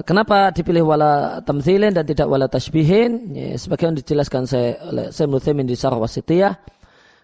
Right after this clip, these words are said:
Ya, karena yang ditiadakan oleh Al-Quran itu adalah tamsil. Ya, Al-Quran tidak meniadakan tasbih.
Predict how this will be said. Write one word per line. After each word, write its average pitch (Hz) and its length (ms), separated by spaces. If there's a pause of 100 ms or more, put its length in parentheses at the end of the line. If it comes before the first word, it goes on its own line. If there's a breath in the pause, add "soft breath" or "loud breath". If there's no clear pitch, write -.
(160 soft breath)
Ya, 123 1000 (240)
karena 151 460
yang 160 180
ditiadakan 185 720
oleh - 60
Al-Quran 175 580
itu 175 140
adalah 139 260
tamsil. 127 480 (1200)
Ya, - 320 (160)
Al-Quran 151 380
tidak 160 260
meniadakan 143 720 (400)
tasbih. - 460